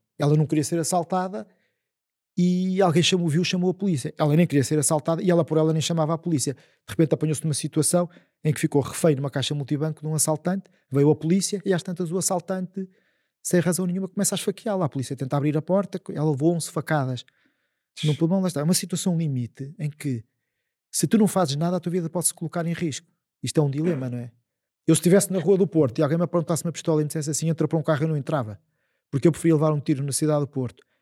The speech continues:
em cinco minutos era socorrido e estava no Hospital de Santo António a ser operado, do que meter-me num carro, levarem-me para um barracão no Gerês, nunca mais me descobriam. Era uma situação limite. Eu reagia.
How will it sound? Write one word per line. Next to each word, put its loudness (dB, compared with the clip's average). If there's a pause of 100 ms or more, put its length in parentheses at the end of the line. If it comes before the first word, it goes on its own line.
(100)
em 2
cinco 2
minutos 0
era 2
socorrido -2
e -6
estava -4
no -4
Hospital -2
de -8
Santo -6
António -4
a -6
ser -4
operado, -6 (420)
do 0
que -4
meter-me 4
num -2
carro, -2
levarem-me 0
para -4
um -2
barracão -4
no -6
Gerês, -4
nunca -2
mais 2
me -6
descobriam. -2 (460)
Era 4
uma 6
situação 0
limite. -4 (100)
Eu 8
reagia. -2